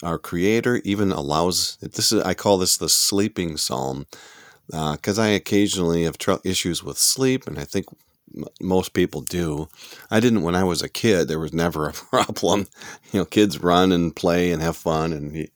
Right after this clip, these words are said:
you just wear yourself out. Uh, so they sleep just fine. Um, so, but God says He will, uh, make us dwell in safety. Um,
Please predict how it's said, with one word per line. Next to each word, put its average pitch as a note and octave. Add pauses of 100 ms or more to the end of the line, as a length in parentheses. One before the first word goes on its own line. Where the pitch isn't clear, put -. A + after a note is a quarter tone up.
(200)
you E2+
just F2
wear D#2
yourself D#2
out. D#2 (640)
Uh, D2+
so -
they F#2
sleep F#2
just -
fine. D2+ (840)
Um, D#2
so, F#2
but F2 (720)
God G#2
says F2
He G2+
will, D#2+ (260)
uh, D#2
make F2+
us E2
dwell E2+
in D2+
safety. E2 (260)
Um, C2